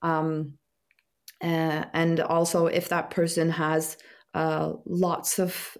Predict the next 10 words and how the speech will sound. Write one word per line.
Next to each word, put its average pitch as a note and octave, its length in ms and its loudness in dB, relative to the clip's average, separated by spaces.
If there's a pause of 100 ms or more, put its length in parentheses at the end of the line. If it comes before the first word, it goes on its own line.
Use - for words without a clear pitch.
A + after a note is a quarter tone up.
uh, F3 120 2
responsibilities, E3+ 960 0
but D#3+ 220 -4
they E3 140 2
don't E3+ 280 2
really E3+ 220 4
have D#3+ 200 -2
a D#3+ 60 2
mandate D#3+ 640 0
to E3 340 0